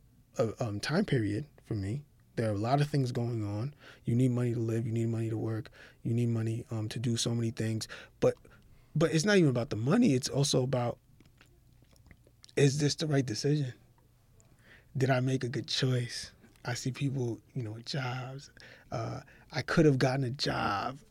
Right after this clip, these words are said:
I could have done so many other things. While it's, while you're in it, so it, it's, it's stopping that noise and also saying, "You're good enough.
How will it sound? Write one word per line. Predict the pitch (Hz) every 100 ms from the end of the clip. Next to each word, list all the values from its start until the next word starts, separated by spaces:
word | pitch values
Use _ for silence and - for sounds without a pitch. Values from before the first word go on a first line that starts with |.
| -
I | -
could | 156
have | 143
done | 135 147 135
so | - 151
many | 147 139
other | 143 131 -
things. | 151 135 120 - - - - - -
While | 135 143
it's, | 139 -
while | 143 131 139
you're | 123 -
in | 175 170
it, | 127 - _ _ _ - - - - - -
so | - 151 123
it, | 127
it's, | - 143 - -
it's | 139 127 -
stopping | - - 139 143 147 135
that | 139
noise | 117 120 120 139 151 -
and | 120
also | 117 - 120
saying, | - - - - -
"You're | 131
good | 123 131
enough. | 147 135 131 -